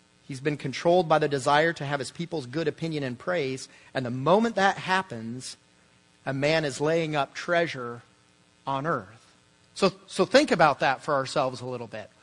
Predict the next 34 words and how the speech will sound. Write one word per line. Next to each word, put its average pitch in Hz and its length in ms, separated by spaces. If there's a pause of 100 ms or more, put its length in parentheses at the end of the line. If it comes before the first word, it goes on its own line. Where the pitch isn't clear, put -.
(180)
What 214 420
things 185 340
are 170 220
we 160 240
treasuring? 139 880 (260)
What 214 220
things 220 260
are 180 180
we 170 180
stacking 160 680
up? 127 200
What 185 140
things 202 220
are 165 80
we 160 180
putting 180 460
together? 135 560 (760)
Think 208 180
about 185 240
what 175 140
we 151 160
value. 131 540
Think 185 220
about 196 200
what 190 120
we 185 120
cannot 156 440
live 151 380
without, 147 640 (100)
quote 131 220
unquote. 123 360
Think 196 160
about 196 220
what 170 260